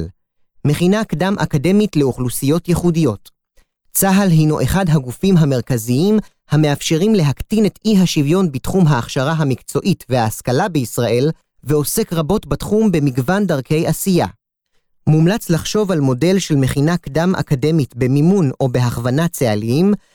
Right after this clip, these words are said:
שיאפשרו לאוכלוסיות נוספות לרכוש השכלה אקדמית איכותית ורלוונטית, ולהשתלב מחדש בצה"ל במתכונת של הסבת מקצוע, או מחוצה לו במקצועות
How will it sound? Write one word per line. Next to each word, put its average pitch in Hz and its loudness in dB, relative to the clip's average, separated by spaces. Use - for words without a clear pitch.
שיאפשרו 156 0
לאוכלוסיות 147 -2
נוספות 185 -2
לרכוש 156 0
השכלה 156 -2
אקדמית 156 0
איכותית 120 -2
ורלוונטית, 127 -2
ולהשתלב 151 0
מחדש 170 -2
בצה"ל 127 -2
במתכונת 156 -2
של 151 0
הסבת 135 -2
מקצוע, 139 -2
או 156 2
מחוצה 160 0
לו 123 0
במקצועות 143 -2